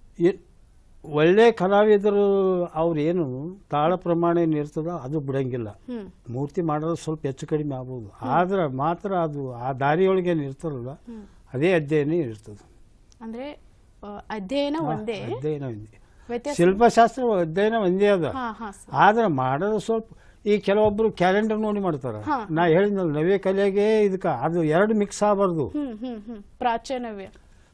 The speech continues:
Speaker 1: ಪ್ರಾಚೀನತೆ ಇದ್ರೆ ಪ್ರಾಚೀನತೆ ಇರಬೇಕು, ನವ್ಯ ಕಲೆ ಇದ್ರೆ ನವ್ಯ ಕಲೆನೇ ಇರಬೇಕು.
Speaker 2: ಹ್ಮ್, ಹ್ಮ್, ಹ್ಮ್.
Speaker 1: ಈಗ ಜನಪದ ಶೈಲಿ ಒಳಗೂ ಮೂರ್ತಿ ಬರ್ತಾವ.
Speaker 2: ಹಾ, ಹಾ.
Speaker 1: ಈಗ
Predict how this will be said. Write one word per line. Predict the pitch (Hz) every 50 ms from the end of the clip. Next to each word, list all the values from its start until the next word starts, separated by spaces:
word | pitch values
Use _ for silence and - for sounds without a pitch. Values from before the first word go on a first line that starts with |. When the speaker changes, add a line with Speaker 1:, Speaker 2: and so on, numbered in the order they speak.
| - - -
Speaker 1:
ಪ್ರಾಚೀನತೆ | - 135 139 156 165 - 202 208 208 196 220
ಇದ್ರೆ | 202 190 214 233
ಪ್ರಾಚೀನತೆ | 233 226 - 185 185 180 202 196 208 196 185 220
ಇರಬೇಕು, | 202 202 202 196 196 190 190 220 226
ನವ್ಯ | 220 190 185 190 196 196
ಕಲೆ | 190 208 196 196 190
ಇದ್ರೆ | 185 185 208 196
ನವ್ಯ | 196 185 180 185 180
ಕಲೆನೇ | 180 190 180 175 170 175 170
ಇರಬೇಕು. | 165 156 151 135 120 104 - 98
Speaker 2:
ಹ್ಮ್, | - 262 247 226
ಹ್ಮ್, | 220 226 233 226 208
ಹ್ಮ್. | 202 - 226 220 214 - - - _ _ - - - - - -
Speaker 1:
ಈಗ | 214 214 220
ಜನಪದ | 190 175 196 196 214 190 190 214 220
ಶೈಲಿ | 208 - 208 202 202 202
ಒಳಗೂ | 196 196 196 190 196
ಮೂರ್ತಿ | 196 185 170 165 156 156 160
ಬರ್ತಾವ. | 139 127 113 110 - 117 110
Speaker 2:
ಹಾ, | 101 - - - 277 277 254 233
ಹಾ. | 214 208 233 233 208 202 - _ - - - - -
Speaker 1:
ಈಗ | 170 170 160